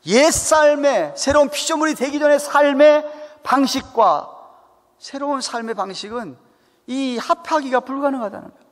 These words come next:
안 된다는 거예요. 예. 마찬가지로 은혜의 복음, 사제의 복음을 옛 유대주의 전통이나 그 의식에 덧붙이-, 덧붙일 수 없다, 합할 수 없다,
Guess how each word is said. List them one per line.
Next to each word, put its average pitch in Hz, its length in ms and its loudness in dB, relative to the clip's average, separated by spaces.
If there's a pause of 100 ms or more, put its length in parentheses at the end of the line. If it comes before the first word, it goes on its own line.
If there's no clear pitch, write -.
안 202 160 0
된다는 226 440 -4
거예요. - 160 -18 (600)
예. - 60 -20 (1120)
마찬가지로 180 960 -2 (1700)
은혜의 180 320 -4
복음, 143 360 -8
사제의 185 460 -8
복음을 143 680 -8 (460)
옛 190 180 0 (1040)
유대주의 151 1120 -4
전통이나 131 840 -6 (300)
그 165 200 -4
의식에 180 640 -4 (420)
덧붙이-, 190 600 -4
덧붙일 190 420 -8
수 - 80 -12
없다, - 260 -14
합할 214 220 -12
수 - 140 -14
없다, - 380 -20